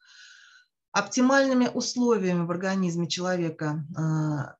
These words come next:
для трипанемы паллидум — это лимфатические пути и лимфоузлы, где она, м, активно размножается. А, в крови, а, высокой концентрации она может появляться в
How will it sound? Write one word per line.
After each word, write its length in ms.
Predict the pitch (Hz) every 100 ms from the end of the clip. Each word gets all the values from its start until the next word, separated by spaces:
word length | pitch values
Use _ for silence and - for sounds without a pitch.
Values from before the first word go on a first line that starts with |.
| _ _ _ _ _ _ _ _ _ -
для 180 | 185 185
трипанемы 840 | 190 185 202 202 185 165 160 - -
паллидум — 520 | 196 175 151 151 147 135
это 260 | 170 -
лимфатические 840 | 196 196 214 202 196 139 - 160 147
пути 400 | 175 - 180 151
и 180 | 170
лимфоузлы, 800 | 175 170 - 151 147 147 156 220 - _ _ -
где 260 | 175 185
она, 460 | 196 190 196 180 151 _
м, 280 | 151 160 160
активно 480 | 175 - - 160 156
размножается. 960 | 151 156 147 143 151 151 160 - 220 226 _ - - - -
А, 300 | 180 170 170
в 80 | 165
крови, 600 | - 214 240 220 196 214 - _ -
а, 240 | 202 196
высокой 500 | 196 208 - 226 214
концентрации 720 | 202 208 202 208 208 202 202 185
она 280 | 170 202 269
может 400 | 185 196 240 233
появляться 600 | 185 175 185 233 226 202
в 380 | 185 180 202